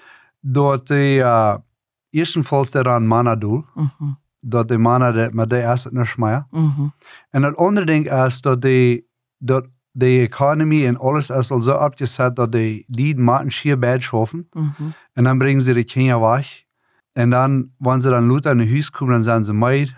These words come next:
Speaker 1: haben sie gleich die Zeit, um sich an sich Leib bewiesen und der Leib zu geben, was dann an sich fehlen hat, in die Kinder.“
Speaker 2: Ja.
Speaker 1: Und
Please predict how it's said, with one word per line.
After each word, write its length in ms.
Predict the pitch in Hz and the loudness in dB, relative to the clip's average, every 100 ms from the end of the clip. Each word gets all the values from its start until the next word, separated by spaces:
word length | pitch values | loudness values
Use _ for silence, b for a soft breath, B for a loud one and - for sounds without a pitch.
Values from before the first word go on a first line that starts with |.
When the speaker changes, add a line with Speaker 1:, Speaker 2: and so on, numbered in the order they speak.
| - | -8
Speaker 1:
haben 180 | - 135 | -2 -2
sie 100 | 135 | -2
gleich 240 | 143 127 127 | -2 -2 -2
die 160 | 123 | -8
Zeit, 360 | - 139 131 - | -6 -6 -6 -4
um 120 | 123 | -4
sich 180 | 120 120 | -4 -4
an 140 | 127 | -6
sich 180 | 123 104 | -4 -4
Leib 260 | 117 123 123 | 0 0 -2
bewiesen 440 | 117 123 123 131 | -2 -2 0 0
und 100 | 110 | 0
der 80 | 110 | 0
Leib 260 | 117 120 | 0 -2
zu 80 | 120 | -6
geben, 300 | 107 123 123 | -2 0 0
was 100 | 113 | -2
dann 220 | 110 107 104 | -4 -6 -8
an 180 | 123 123 | -6 -6
sich 180 | 123 - | -6 -4
fehlen 280 | 131 123 | -2 0
hat, 160 | 120 - | -2 -2
in 160 | 139 147 | -2 -2
die 100 | 131 | -4
Kinder.“ 440 | - 117 123 143 _ _ 170 | -4 -4 -4 -6 _ _ -6
Speaker 2:
Ja. 160 | 143 143 _ _ _ _ _ _ - | -6 -6 _ _ _ _ _ _ -2
Speaker 1:
Und 400 | 135 135 131 | 0 0 -2